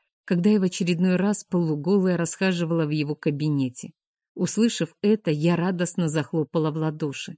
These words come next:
"Это прекрасно! Я рада, что мы сходим куда-то вместе! Тем более я начала активно изучать турецкий. Эсма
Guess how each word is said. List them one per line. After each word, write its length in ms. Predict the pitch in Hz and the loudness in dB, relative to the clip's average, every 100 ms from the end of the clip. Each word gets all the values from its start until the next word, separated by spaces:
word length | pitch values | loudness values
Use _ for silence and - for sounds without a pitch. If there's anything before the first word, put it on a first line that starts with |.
| _ _ _ _ _ _ | _ _ _ _ _ _
"Это 260 | 196 - 202 | -2 0 0
прекрасно! 760 | 247 277 330 359 - 165 147 - _ _ _ - | 0 2 2 0 0 -4 -4 -8 _ _ _ 2
Я 260 | 170 226 | 6 6
рада, 260 | 254 277 208 | 6 2 0
что 220 | - 214 | 2 2
мы 160 | 208 254 | 4 2
сходим 440 | - 233 226 226 | 2 2 4 4
куда-то 480 | - 220 214 240 269 | 4 2 4 2 0
вместе! 580 | 302 339 247 - 160 147 _ _ _ | 0 0 0 -4 -10 -12 _ _ _
Тем 260 | - 185 160 | 4 6 6
более 280 | 170 190 185 | 6 6 6
я 220 | 165 190 | 4 4
начала 440 | 180 - 202 190 | 2 2 0 2
активно 500 | 196 - - 196 185 | 0 -2 0 2 4
изучать 500 | 175 185 180 208 - - | 2 0 0 -2 -2 2
турецкий. 640 | 208 269 262 - 165 143 _ _ _ _ _ | 2 2 0 -4 -6 -6 _ _ _ _ _
Эсма 500 | 233 269 - 165 151 | 2 2 2 0 0